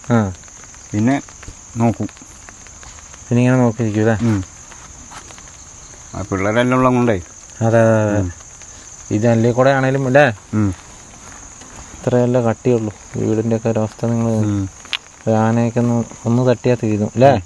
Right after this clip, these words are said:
Speaker 2: ഉം.
Speaker 1: ഒന്ന് തട്ടിയാ തീർന്നു.
Speaker 2: നമ്മൾ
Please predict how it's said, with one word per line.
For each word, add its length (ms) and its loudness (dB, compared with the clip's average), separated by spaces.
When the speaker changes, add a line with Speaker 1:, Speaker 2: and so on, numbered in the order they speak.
Speaker 2:
ഉം. 200 -2
Speaker 1:
ഒന്ന് 180 0
തട്ടിയാ 320 2
തീർന്നു. 240 -4
Speaker 2:
നമ്മൾ 180 -2